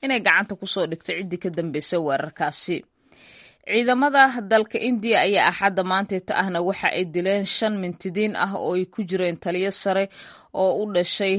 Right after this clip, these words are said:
dalkaasi Pakistan iyo sidoo kaleeto nin kaleeto oo asna ka mid ah hogaamiyaasha kooxda la yiraahdo Jaish e Mohammed, kuwaasi oo ah koox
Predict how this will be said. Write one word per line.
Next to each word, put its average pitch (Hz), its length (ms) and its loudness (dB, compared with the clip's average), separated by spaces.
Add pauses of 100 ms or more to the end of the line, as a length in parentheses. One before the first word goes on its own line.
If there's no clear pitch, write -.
(160)
dalkaasi 190 880 2 (520)
Pakistan 180 720 2
iyo 170 160 -2
sidoo 180 300 -4
kaleeto 175 520 -2 (360)
nin 247 180 -2
kaleeto 170 480 0
oo 160 100 2
asna 190 320 -2
ka - 160 -4
mid 190 180 -2
ah 175 60 2
hogaamiyaasha 175 880 0
kooxda 185 440 0
la 170 100 -2
yiraahdo 165 460 0
Jaish 196 360 0 (100)
e 220 240 -4
Mohammed, 185 580 -2 (420)
kuwaasi 226 420 2
oo 180 120 2
ah 180 160 -4
koox 233 320 4